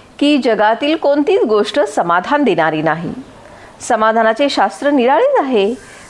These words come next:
ते प्रपंचापासून शिकता येत नाही. ज्याच्याजवळ अगदी थोडे आहे त्याच्यापासून तो त्याच्याजवळ अगदी पुष्कळ आहे त्याच्यापर्यंत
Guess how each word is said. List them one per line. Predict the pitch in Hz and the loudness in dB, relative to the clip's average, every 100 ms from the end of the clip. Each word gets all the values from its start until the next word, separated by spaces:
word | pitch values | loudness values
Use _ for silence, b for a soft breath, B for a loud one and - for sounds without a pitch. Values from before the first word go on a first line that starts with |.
| - | -2
ते | 339 | -2
प्रपंचापासून | 381 226 226 240 294 294 370 370 | 0 -2 -2 0 0 0 0 -2
शिकता | 294 - 247 - | -4 -2 -2 0
येत | 214 214 | -2 0
नाही. | 202 180 208 156 135 B B B 196 | -2 0 0 -4 -6 B B B -4
ज्याच्याजवळ | 202 196 220 214 214 | -2 0 0 2 2
अगदी | 208 202 208 330 | 2 0 0 -2
थोडे | 349 294 285 | 0 0 2
आहे | 277 285 285 | 2 2 0
त्याच्यापासून | 285 185 233 214 208 220 269 285 349 B B B - | 0 -2 0 0 0 0 -2 -2 -4 B B B -4
तो | 330 | -2
त्याच्याजवळ | 466 262 269 247 240 233 | 0 0 0 0 2 2
अगदी | 214 202 | 0 -2
पुष्कळ | 214 208 - - 302 | -2 -2 -4 -2 0
आहे | 202 233 | 2 0
त्याच्यापर्यंत | 247 185 165 214 208 170 170 220 247 | 0 -2 0 -2 0 0 2 0 0